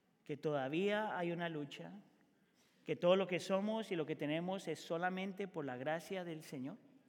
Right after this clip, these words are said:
que todo lo que somos y tenemos es porque Él es bueno, que Dios es soberano y te da lo que te tiene que dar y no te da lo que no te tiene que dar, y que lo peor que te puede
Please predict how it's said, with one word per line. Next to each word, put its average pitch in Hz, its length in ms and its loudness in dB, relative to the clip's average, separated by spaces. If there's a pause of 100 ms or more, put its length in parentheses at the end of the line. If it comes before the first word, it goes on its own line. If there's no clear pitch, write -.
(720)
que 139 100 -6
todo 160 140 2
lo 165 120 6
que 160 120 -2
somos 190 440 0
y 180 40 -2
tenemos 190 580 -2
es 160 140 -4
porque 151 280 -2
Él 147 100 0
es 127 180 -4
bueno, 175 340 -4 (1000)
que 160 120 2
Dios 185 360 2
es 202 120 0
soberano 180 640 2
y 180 140 -4
te 135 180 -6
da 175 240 0
lo 196 160 -4
que 165 80 -4
te 143 160 -6
tiene 165 320 -4
que 170 140 0
dar 262 400 -2
y 151 140 -2
no 175 200 -2
te 220 160 -2
da 233 220 2
lo 190 120 -2
que 135 140 -4
no 156 160 -2
te 185 120 -10
tiene 190 300 -6
que 180 100 -4
dar, 190 180 -4 (920)
y 170 120 -6
que 170 140 2
lo 160 120 4
peor 180 640 2
que 220 120 -2
te 175 140 -2
puede 196 500 -2